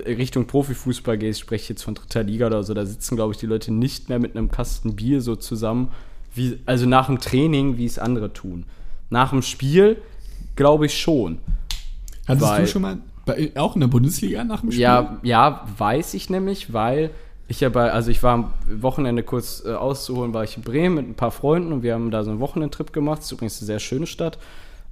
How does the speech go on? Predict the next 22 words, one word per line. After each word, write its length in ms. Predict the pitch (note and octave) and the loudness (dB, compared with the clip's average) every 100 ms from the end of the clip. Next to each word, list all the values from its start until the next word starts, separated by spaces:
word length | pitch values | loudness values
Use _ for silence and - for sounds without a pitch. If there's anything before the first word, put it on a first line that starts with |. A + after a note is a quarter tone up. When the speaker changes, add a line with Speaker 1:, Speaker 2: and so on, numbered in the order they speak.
| - | 0
Speaker 1:
Und 420 | B2+ C3+ B2+ - | 2 4 2 0
jemand 260 | B2+ C#3 | 2 2
hat 140 | C3 C3+ | 2 2
da 140 | C3 | 2
so 200 | A#2+ B2 | 2 2
was 140 | A#2 - | 0 0
organisiert 680 | B2 B2 A2 G2+ C#3+ D#3+ | 2 2 2 0 2 2
und 120 | C#3 | 0
so, 200 | C3+ C3+ | -2 0
was 160 | B2+ A2+ | 0 -4
wir 80 | - | -8
quasi 300 | - A2+ G#2+ | -6 -4 -2
machen. 300 | A2+ C3 C3 | -4 -2 -4
Und 60 | |
da 120 | A2+ G#2+ | -4 -2
war 80 | A2+ | 0
immer 100 | A#2 | 0
eine 80 | G#2+ | -2
Stadiontour 500 | - G#2 G#2 G2 - | -2 0 0 -4 -6
dabei. 440 | D#2+ D#2+ C#2+ D#2 | -8 -6 -6 -6
War 100 | D#2 | -6
auch 220 | F2+ - | -8 -8